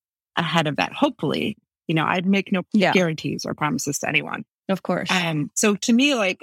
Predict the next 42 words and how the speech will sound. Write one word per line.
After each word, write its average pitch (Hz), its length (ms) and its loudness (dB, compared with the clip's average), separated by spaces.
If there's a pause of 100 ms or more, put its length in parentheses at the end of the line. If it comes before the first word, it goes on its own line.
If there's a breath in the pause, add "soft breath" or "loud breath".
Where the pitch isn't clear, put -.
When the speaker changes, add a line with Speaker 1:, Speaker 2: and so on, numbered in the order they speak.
(120)
Speaker 1:
I 175 80 -2
think 226 160 -2
that 208 80 0
your 180 140 -2
question 165 320 -4
was, 156 180 -4
like, 151 140 -4
the 170 80 -2
notion 160 340 0
of 147 80 -4
success. - 480 -4
Like, 170 200 -4
to - 100 -2
me 202 220 4
right 165 220 0
now, 160 240 -2
I 156 120 -2
feel 196 120 2
Speaker 2:
Yeah. 180 180 4
Speaker 1:
like 156 440 0 (1120)
because 175 320 0
I 165 120 4
have 160 220 -2
a 151 80 -4 (140)
book 196 160 0
contract 160 520 0
and 151 100 0
I 156 80 2
have, 151 380 0
I 151 120 -4
can 156 240 -6
spend 160 240 0
the 156 40 4
next 151 300 2
year 156 140 2
writing 156 320 2
that 147 180 0 (100)
book, 160 340 2 (580)
that 160 200 2
I - 140 0
feel 160 520 -4 (300)
safe - 320 0